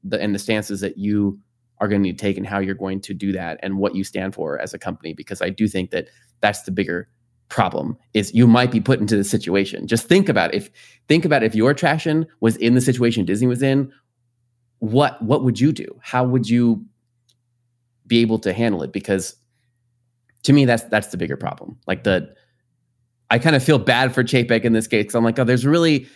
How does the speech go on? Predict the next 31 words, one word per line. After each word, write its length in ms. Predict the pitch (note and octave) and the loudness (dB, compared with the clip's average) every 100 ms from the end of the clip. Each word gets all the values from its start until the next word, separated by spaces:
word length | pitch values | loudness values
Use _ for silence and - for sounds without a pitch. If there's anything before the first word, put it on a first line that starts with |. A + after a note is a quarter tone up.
| _ | _
not 520 | F#2+ A2 A2+ B2 C3 A2+ | 0 4 6 6 2 0
a 80 | |
way 240 | G#2 G#2+ A#2 | -2 0 0
to 80 | G#2+ | 0
get 120 | G2+ | -2
out 180 | F#2+ G#2 | -2 -2
of 120 | F#2+ | -4
this 180 | F2+ - | -8 -6
without 260 | F2+ F#2+ | -4 -4
getting 280 | F2 F#2+ E2+ | -2 -6 -6
heat 340 | F2 F#2 F2 - | -8 -10 -10 -10
from 220 | E2+ C#2 | -10 -8
someone." 480 | - F2+ D#2+ A#1 C2+ | -6 -6 -6 -8 -6
Like, 260 | E2 - _ _ _ | -6 -8 _ _ _
you're, 420 | G2+ G#2 G#2+ G#2 - _ | -2 0 0 -2 -6 _
you, 140 | G#2+ G#2+ | -8 -4
you 80 | G2+ | 0
don't 200 | A2 G#2+ | 2 2
wanna 180 | A2 A2 | 0 0
upset 300 | - - - | -4 -4 -4
your 120 | G2 | -6
staff, 420 | - G#2+ A2+ A#2 | -2 0 0 -2
but 180 | F#2 D#2+ | -6 -4
you 160 | G2 G2 | -2 -2
also 220 | G2+ G2+ | -2 -4
don't 220 | G2+ F2+ | -4 -2
want 200 | F#2+ F#2+ | -4 -6
to 100 | G2 | -6
get 240 | F2+ - - | -6 -6 -2
drawn 280 | G2 F#2 - | -2 -2 -2
into 640 | G#2 G2 F#2+ - F#2+ F#2 | 0 0 -2 -4 -6 -4